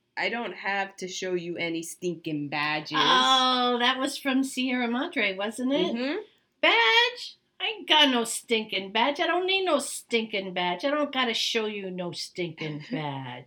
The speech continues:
Speaker 1: And, uh, "Down the Hatch" from Chinatown.
Speaker 2: Mm.
Speaker 1: And then finally I have,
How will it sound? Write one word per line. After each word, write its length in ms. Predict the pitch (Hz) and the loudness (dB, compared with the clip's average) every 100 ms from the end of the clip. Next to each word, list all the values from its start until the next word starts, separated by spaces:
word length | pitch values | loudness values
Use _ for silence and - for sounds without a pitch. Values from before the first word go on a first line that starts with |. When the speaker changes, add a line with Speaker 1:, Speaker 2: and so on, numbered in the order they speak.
| - | -6
Speaker 1:
And, 300 | 185 202 202 | -2 -2 -4
uh, 40 | - | -2
"Down 300 | 202 214 208 | 0 0 0
the 80 | 180 | -4
Hatch" 640 | 190 196 - - - - _ | 2 2 2 -4 -8 -10 _
from 140 | 190 180 | -12 -10
Chinatown. 800 | - 156 151 180 156 151 170 175 | -6 -6 -6 -8 -10 -8 -8 -8
Speaker 2:
Mm. 540 | 175 190 190 175 143 - _ _ | -8 -8 -8 -8 -8 -14 _ _
Speaker 1:
And 140 | 175 190 | -4 -2
then 140 | 196 190 | -2 0
finally 320 | 214 208 214 | -2 0 0
I 120 | 190 | 0
have, 560 | 202 175 165 160 160 | 0 -4 -4 -4 -6